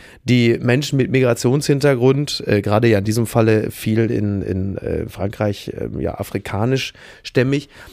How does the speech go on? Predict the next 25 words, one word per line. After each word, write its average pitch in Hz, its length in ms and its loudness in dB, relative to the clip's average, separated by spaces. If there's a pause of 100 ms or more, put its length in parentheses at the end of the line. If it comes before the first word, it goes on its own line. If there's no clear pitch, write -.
(160)
was 127 180 0
das 135 220 -2
auch, 131 300 -2 (160)
was 135 320 0
die 143 100 2
reine 139 280 2
Gesetzeslage 110 920 0
angeht, 110 440 -2
ich 120 80 -10
meine, 131 160 2
die 131 100 -2
sind 131 260 -4
eh 151 120 4
nicht 185 240 -2
gut 120 220 -4
gestellt, 107 680 -2
diese 123 220 2
sozialen 120 500 2
Verwerfungen 131 540 0
sind 117 260 -4
eh 147 140 2
dramatisch 98 640 -2
in 110 80 -4
diesem 107 220 -2
Land 98 360 0